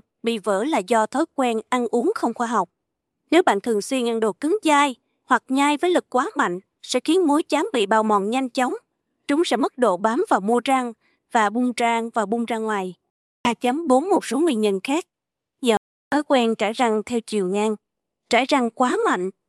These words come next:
hoặc dùng bàn trải đánh răng lông cứng cũng có thể làm cho miếng trám bị rớt vỡ, thậm chí gây tổn thương đến miếu răng. Các chấn thương và đập mạnh ngoài ý muốn làm bong tróc miếng trám và gây đau nhức, khó chịu. Trường hợp kỹ thuật, trám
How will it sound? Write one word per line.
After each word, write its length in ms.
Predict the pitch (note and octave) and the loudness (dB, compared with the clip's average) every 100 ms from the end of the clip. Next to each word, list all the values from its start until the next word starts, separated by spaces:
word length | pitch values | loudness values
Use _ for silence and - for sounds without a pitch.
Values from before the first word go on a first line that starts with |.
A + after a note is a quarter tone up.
| _ | _
hoặc 180 | - B3 | -6 -6
dùng 220 | A3+ A3+ G#3 | -2 -2 0
bàn 180 | G#3 | -2
trải 240 | G3 G3+ F#3 | -2 -4 -2
đánh 180 | C4 F#4 | 0 2
răng 220 | C4+ G#3+ | 2 2
lông 160 | A3 G#3+ | 0 0
cứng 320 | A#3+ A#3 G4+ - _ _ _ _ _ - | 0 0 0 -4 _ _ _ _ _ 0
cũng 180 | C#4 | 0
có 120 | D#4+ G4+ | 2 0
thể 180 | C4+ | 0
làm 180 | B3+ A#3+ | 0 0
cho 140 | F#3+ A3+ | -2 -2
miếng 240 | B3 D#4 - | 2 0 2
trám 200 | C#4+ F4+ A#4 | 0 2 2
bị 100 | C4 | 0
rớt 200 | E4 - | -2 2
vỡ, 300 | A3 E3+ D#4+ - _ _ _ | 2 2 -2 -10 _ _ _
thậm 180 | B3+ A3+ | 0 0
chí 200 | D4 F4 | 2 2
gây 160 | D4 A3+ | 2 0
tổn 240 | A3+ G3 C#4 | 0 -2 0
thương 280 | B3+ G#3+ | 0 2
đến 160 | G#3+ D#4+ | 0 2
miếu 160 | C#4 F4+ | 2 2
răng. 220 | C#4 A#3+ G#3+ _ _ _ _ | 2 -2 -4 _ _ _ _
Các 180 | D4+ - | -2 0
chấn 180 | C#4+ F#4 | 0 0
thương 260 | C#4+ B3+ G#3+ - _ _ _ | 0 0 -2 -6 _ _ _
và 120 | - C4 | -2 0
đập 140 | A#3 | 0
mạnh 240 | A3+ G#3 G#3+ | -2 -2 0
ngoài 240 | A3+ G3+ | 0 0
ý 220 | G3+ C4+ | 0 2
muốn 220 | E4+ F4 G#4+ | 2 2 2
làm 120 | F4 - | 0 -2
bong 160 | A#3+ - | -4 -2
tróc 180 | F#4 | -2
miếng 120 | D#4+ E4 | -2 0
trám 320 | D4 B3 G#4 - | 0 -2 -4 -6
và 120 | - G3 | -6 -4
gây 140 | A3+ | -2
đau 180 | A3 A3 | -2 -2
nhức, 220 | G#3+ D#4+ - - | 0 -2 -4 -4
khó 200 | C#4 F#4 | 0 0
chịu. 360 | - G3 F3+ - _ _ | 0 -2 -2 -8 _ _
Trường 180 | B3 G#3+ | 2 2
hợp 240 | G#3+ G#3 | 2 -2
kỹ 160 | G#3 B3+ - | -2 -4 -2
thuật, 180 | B3+ G3 _ _ - | -2 -2 _ _ 0
trám 200 | C4+ | 2